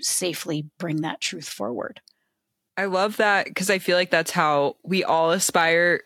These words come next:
Speaker 2: to show up to the work. And I wonder if that's a good bridge into what we're gonna talk about in our next episode, is us coming together through Prospera Partners and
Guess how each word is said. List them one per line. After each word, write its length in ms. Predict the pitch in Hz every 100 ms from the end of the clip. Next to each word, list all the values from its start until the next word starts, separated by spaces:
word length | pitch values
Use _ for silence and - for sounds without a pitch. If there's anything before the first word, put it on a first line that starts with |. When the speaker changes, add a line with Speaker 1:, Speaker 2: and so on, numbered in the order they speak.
| _
Speaker 2:
to 120 | - 202
show 280 | - 190
up 160 | 185 185
to 120 | -
the 120 | 190
work. 460 | 180 175 175 196 - -
And 80 | 156
I 80 | 156
wonder 340 | 160 180 180
if 500 | - 156 160 - - - _ _ _ _ _ _ -
that's 260 | 156 165
a 60 | 185
good 340 | 175 165 147
bridge 580 | - 170 175 165 160 - -
into 1080 | 160 156 160 - 160 151 147 147 143 147 135
what 260 | - 165 -
we're 80 | 156
gonna 200 | 147 143
talk 280 | - 143 143
about 300 | - 135 135
in 120 | 151 143
our 140 | 139
next 400 | 139 156 - -
episode, 840 | 147 147 147 - 151 139 135 139 139 - - - _
is 460 | 151 143 139 143 -
us 240 | - 165 -
coming 300 | 180 160 156
together 500 | 151 147 151 160 156
through 280 | - 151 147
Prospera 600 | 165 151 - 147 156 185
Partners 640 | 170 143 139 135 143 151
and 460 | - 147 139 139